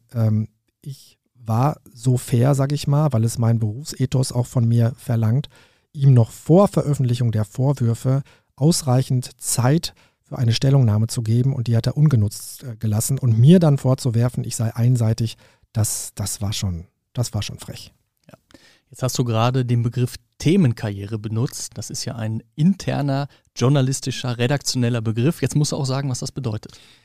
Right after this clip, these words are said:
Speaker 1: Ja, von Themenkarriere sprechen wir eben dann, insbesondere auch, wenn, wenn Recherchen sehr ausgiebig und sehr ergiebig sind, dann können wir ja am Ende nicht immer alles wirklich in eine Berichterstattung packen, sondern müssen dann im Vorfeld schon planen,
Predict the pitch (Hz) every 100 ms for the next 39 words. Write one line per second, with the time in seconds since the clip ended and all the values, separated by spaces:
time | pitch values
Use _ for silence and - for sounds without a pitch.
0 | _ - 110 135 - 123 120 135 143 131
1 | 120 107 151 127 - 131 - 131 120 127
2 | 139 131 120 117 131 143 151 151 - 120
3 | 131 139 123 135 131 120 123 127 123 123
4 | 123 123 - 127 139 139 123 123 120 143
5 | - - 143 139 147 - 120 120 - 117
6 | 120 139 143 151 139 139 131 - 131 139
7 | 120 117 135 147 120 120 120 123 139 127
8 | 135 - 151 147 127 135 147 131 127 131
9 | 123 123 117 139 120 117 - 113 - -
10 | 110 123 - 120 120 123 110 131 - 131
11 | 123 131 - - _ _ - 120 - 123
12 | 170 - 156 143 - 123 - - 120 139
13 | 165 165